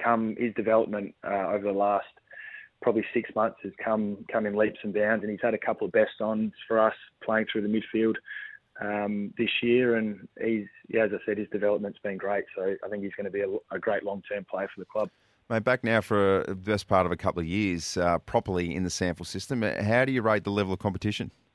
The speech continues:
Speaker 1: Yeah, it's, it's probably, well, from my point of view, it's the best comp outside the A F L. Um, it's, uh,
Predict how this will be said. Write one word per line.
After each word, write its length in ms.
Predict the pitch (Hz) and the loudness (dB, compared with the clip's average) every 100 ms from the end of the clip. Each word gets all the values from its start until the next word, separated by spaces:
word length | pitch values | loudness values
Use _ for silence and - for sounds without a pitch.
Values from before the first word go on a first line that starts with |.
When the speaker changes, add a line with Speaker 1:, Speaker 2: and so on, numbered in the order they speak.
| _ _ _ _ _ _ _ _ - - - - _ _ | _ _ _ _ _ _ _ _ -20 -20 -20 -20 _ _
Speaker 1:
Yeah, 100 | 147 | 8
it's, 140 | 165 - - - | 8 6 -12 -4
it's 200 | 147 - - | -2 -4 2
probably, 560 | 175 175 156 127 107 - - 131 | 4 6 6 4 2 -4 -6 2
well, 240 | 110 107 - | 4 4 0
from 120 | 123 | 2
my 160 | 120 127 | 6 4
point 240 | - 110 | 4 -2
of 40 | 104 | 0
view, 160 | 104 | 0
it's 100 | 98 - | -2 -2
the 60 | |
best 200 | 98 110 - | 0 0 -2
comp 200 | 101 101 104 | -8 -6 -4
outside 320 | 104 - 104 | -4 -4 -2
the 80 | 104 | 0
A 140 | 95 | 0
F 60 | 92 - | -2 -2
L. 280 | 104 92 - _ 92 | -2 -2 -4 _ -10
Um, 280 | 95 95 - - - - - - - - _ - | -6 -6 -8 -12 -12 -12 -12 -14 -16 -18 _ 0
it's, 300 | 120 - - | 0 2 6
uh, 360 | 123 120 120 | 10 12 12